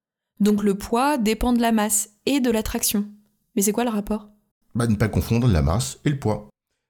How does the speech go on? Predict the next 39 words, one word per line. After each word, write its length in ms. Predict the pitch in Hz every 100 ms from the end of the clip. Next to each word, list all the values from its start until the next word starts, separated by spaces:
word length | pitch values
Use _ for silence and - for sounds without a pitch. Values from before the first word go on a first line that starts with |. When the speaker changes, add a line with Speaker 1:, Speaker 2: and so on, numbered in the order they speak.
| -
Speaker 2:
La 80 | -
masse 160 | 131
salariale, 460 | - 95 85 107 180
c'est 120 | -
la 80 | 160
quantité 460 | - 156 131 - 147
de 60 |
salaire. 500 | - 131 117 120 - - _ _ _ _ -
Et 80 | 87
la 100 | 85
même 220 | 110 -
quantité 440 | 175 160 135 131
ne 120 | 165
pèse 240 | 131 107 -
pas 440 | - 80 113 160
de 120 | 139
la 100 | 135
même 200 | 131 131
manière 280 | 131 123 120
partout. 360 | - 101 - - _ _ _ _ _
Commençons 360 | 180 175 180 208
donc 160 | 262
par 140 | 135 110
définir 400 | 110 - 139 175
ce 100 | 110
qu'est 180 | - 143
cette 360 | - 131 131 - _ -
quantité, 560 | 135 131 202 - 80 - _ -
la 100 | 82
masse 260 | 92 127
salariale. 600 | - 95 80 76 69 65 - _ _ _ _ _ _ _ _ _
Speaker 1:
L'insee 560 | 226 233 247 240 262 302
définit 360 | 254 208 240 262
la 120 | 208
masse 200 | 214 247
salariale 540 | 220 202 196 208 247
comme, 360 | - 202 233 262 214
je 180 | 196
cite, « 440 | 202 - 208 208